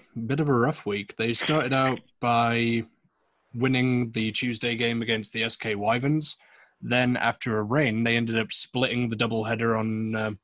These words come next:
Wednesday after the game on Tuesday was rained out. Did pretty well. Managed to score pretty heavily in the first of the doubleheader games,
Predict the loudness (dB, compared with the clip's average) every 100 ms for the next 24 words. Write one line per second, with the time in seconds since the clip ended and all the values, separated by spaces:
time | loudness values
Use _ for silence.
0 | _ -2 0 2 0 -2 -2 -4 -8 -8
1 | -4 -2 -2 -2 -4 0 0 0 -2 -2
2 | -2 -2 -2 -4 -2 -2 0 0 -2 -6
3 | _ _ _ _ _ _ _ 2 4 2
4 | 4 6 6 4 -2 _ _ _ _ 2
5 | 2 0 -4 0 4 4 4 _ -2 2
6 | 4 4 4 4 4 4 2 -2 -2 0
7 | 0 0 -2 0 0 -2 -6 -2 0 0
8 | 0 0 0 0 0 -4 -8